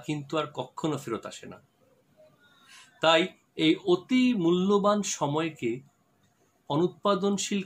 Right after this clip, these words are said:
কাজে ব্যয় না করে আমরা যদি উৎপাদনশীল কাজে ব্যবহার করি, তা কিন্তু আমাদের ভবিষ্যৎ জীবনের জন্য যথেষ্ট উপকারী।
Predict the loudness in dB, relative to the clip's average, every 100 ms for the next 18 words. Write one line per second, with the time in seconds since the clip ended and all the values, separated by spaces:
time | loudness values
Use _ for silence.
0 | -4 -2 -2 -2 -2 0 0 0 -2 -2
1 | -2 -2 0 -2 -6 _ _ _ _ -4
2 | 0 2 0 0 -2 -4 -6 -10 -12 -4
3 | -2 -2 -4 -4 -6 -4 -6 -6 -6 -4
4 | -6 -8 -8 -8 -6 -6 -8 -12 _ _
5 | _ _ _ -6 -4 -6 -6 -4 -2 -4
6 | -6 -10 -20 -20 _ -12 -8 -8 -8 -6
7 | -6 -6 -6 -4 -4 -4 -6 -6 -8 -12
8 | _ _ -14 -14 -12 -14 -10 -12 -12 -20
9 | -20